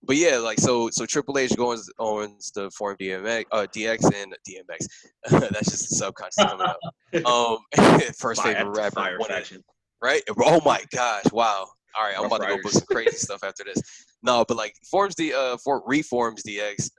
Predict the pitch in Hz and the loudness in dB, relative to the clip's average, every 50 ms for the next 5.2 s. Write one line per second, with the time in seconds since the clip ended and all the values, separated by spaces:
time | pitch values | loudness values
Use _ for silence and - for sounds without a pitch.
0 | _ _ 107 107 101 98 95 98 101 101 98 98 98 98 101 98 98 101 _ _ | _ _ -16 -12 -10 -6 -2 -2 0 0 -2 -4 -6 -6 -8 -10 -10 -14 _ _
1 | 107 104 101 101 98 92 90 107 117 135 - - - - 127 117 - - 104 101 | -8 -4 -4 -4 -4 -2 -2 2 2 2 2 2 0 -2 0 -2 -2 -2 -2 -8
2 | 92 - - 104 101 95 - - - _ - _ _ _ _ _ _ _ 113 117 | -8 -4 -2 -2 -2 -2 -4 -10 -16 _ -20 _ _ _ _ _ _ _ -4 0
3 | 117 110 110 104 - _ 110 131 147 151 139 131 107 107 135 139 - - - 123 | 0 0 0 -2 -4 _ -2 0 0 0 0 -2 0 0 0 0 0 -2 -2 -2
4 | 127 - - 113 107 104 101 101 _ 107 - - - - _ _ _ _ _ - | -4 -4 -6 -8 -8 -8 -12 -18 _ _ -4 -4 -4 -4 _ _ _ _ _ -4
5 | 214 127 120 | -4 -4 -4